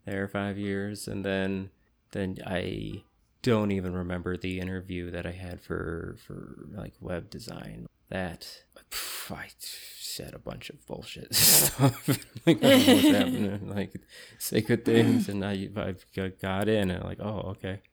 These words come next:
Speaker 2: That's awesome.
Speaker 1: I've just been, like, oddly lucky with that. Ooh.
Speaker 2: Dang. But yeah,
Speaker 1: <laughs>
Speaker 2: constructive criticism, job interviews,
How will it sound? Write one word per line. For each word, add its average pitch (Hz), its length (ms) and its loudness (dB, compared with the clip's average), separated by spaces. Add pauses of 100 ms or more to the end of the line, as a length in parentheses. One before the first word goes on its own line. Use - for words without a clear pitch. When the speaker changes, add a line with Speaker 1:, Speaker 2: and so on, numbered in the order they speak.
(320)
Speaker 2:
That's 214 200 -6
awesome. 202 600 -6 (460)
Speaker 1:
I've 101 200 -4
just - 340 -10
been, 92 200 0
like, 90 200 -6 (800)
oddly 120 440 -4
lucky 139 360 -4
with 139 220 -10
that. 139 440 -12 (220)
Ooh. 65 140 -10 (1200)
Speaker 2:
Dang. 226 460 -8 (600)
But 208 160 -4
yeah, 226 260 -4 (220)
Speaker 1:
<laughs> - 220 -18
Speaker 2:
constructive 233 580 -10
criticism, 185 840 -12 (180)
job 202 280 -12
interviews, 180 720 -10